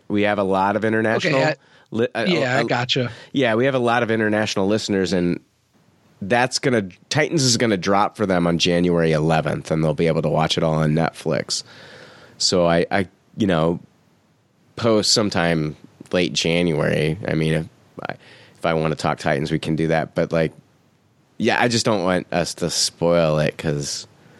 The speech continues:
Speaker 2: Yeah,
Speaker 1: Yeah.
Speaker 2: absolutely. I, I wasn't gonna say anything too spoilery, but yeah, I'll, I'll just, yeah. <laughs>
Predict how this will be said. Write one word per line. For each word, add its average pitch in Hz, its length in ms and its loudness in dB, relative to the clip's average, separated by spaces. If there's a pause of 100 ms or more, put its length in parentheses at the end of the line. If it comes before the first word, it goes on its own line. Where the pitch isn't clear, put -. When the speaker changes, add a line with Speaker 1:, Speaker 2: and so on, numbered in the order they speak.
(220)
Speaker 2:
Yeah, 185 480 2
Speaker 1:
Yeah. 190 100 0
Speaker 2:
absolutely. 185 560 0
I, 220 160 -2
I 220 200 0
wasn't 214 280 0
gonna 175 120 0
say 170 140 -2
anything 160 300 -2
too 202 180 -2
spoilery, 190 520 0
but 151 220 0
yeah, 156 180 2
I'll, 147 200 2
I'll 156 140 0
just, 147 320 -4 (320)
yeah. 113 220 0 (340)
<laughs> - 400 -4